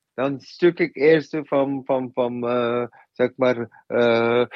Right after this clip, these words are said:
gedachte of, eh, energie dat mij, eh, levensbooster geeft. Daarin, het volgende is dat de nourishing kracht, dat is die ijzergedoe,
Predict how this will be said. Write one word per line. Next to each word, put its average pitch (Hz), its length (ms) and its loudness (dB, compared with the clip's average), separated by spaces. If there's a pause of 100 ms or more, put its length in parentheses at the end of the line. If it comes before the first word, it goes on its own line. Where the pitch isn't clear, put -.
(500)
gedachte 131 580 4
of, 127 180 4
eh, 123 220 6
energie 127 560 4
dat 139 240 0
mij, 131 320 -2 (240)
eh, 120 320 -4
levensbooster 131 1000 4
geeft. 175 500 -6 (720)
Daarin, 120 800 2 (560)
het 107 260 -12
volgende 147 460 6
is 131 220 6
dat 104 260 -2
de 104 100 -6
nourishing 123 640 2
kracht, 170 460 -2
dat 120 160 0
is 110 160 -2
die 104 160 -2
ijzergedoe, 139 760 -2